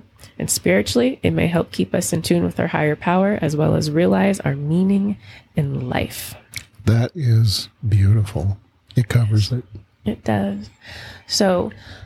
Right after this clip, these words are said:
Speaker 1: folks, if you have not taken your self-care seriously, remember it's not just about the things that we do to escape from our life. It really is about choosing to build a life that you don't need to regularly escape from.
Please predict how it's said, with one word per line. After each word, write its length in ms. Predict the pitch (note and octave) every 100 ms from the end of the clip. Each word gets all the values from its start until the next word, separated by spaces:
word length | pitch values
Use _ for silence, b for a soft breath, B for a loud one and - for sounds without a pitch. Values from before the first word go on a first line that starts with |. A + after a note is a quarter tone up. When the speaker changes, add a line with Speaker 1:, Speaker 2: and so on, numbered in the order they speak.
| -
Speaker 1:
folks, 460 | - G3 - - -
if 220 | E3 D#3+
you 240 | G3 A3+
have 180 | A#3+ F3+
not 300 | F3 F3+ G3+
taken 340 | - F3+ F3 E3
your 140 | D#3+
self-care 460 | - E3+ - E3 D#3
seriously, 600 | F3 F3+ F#3 - F#3+ F3+
remember 500 | D#3+ E3 F3 F3 E3+
it's 200 | - -
not 260 | E3 -
just 260 | F3 E3+ -
about 520 | E3 D#3+ D#3+ - -
the 180 | E3 E3
things 380 | - F#3 F3 E3
that 180 | -
we 140 | F#3 F3
do 420 | D#3+ F3 E3+ F3
to 200 | - D#3
escape 440 | D#3 - F3 E3
from 240 | - - D#3+
our 140 | D#3
life. 340 | D#3 E3 E3+ -
It 80 |
really 300 | - A3+ A#3+
is 200 | F3 E3
about 380 | F3 D#3+ D#3+ D#3+ - -
choosing 400 | F3 E3 E3 D#3+
to 120 | E3+
build 260 | D#3 D#3 E3
a 60 |
life 320 | D#3 D#3 D#3+
that 120 | - -
you 140 | D#3+
don't 160 | D#3 -
need 240 | D#3+ D3+
to 120 | -
regularly 540 | D3+ D#3 D3+ D3+ E3 E3+
escape 400 | E3+ - - -
from. 320 | F2+ F2+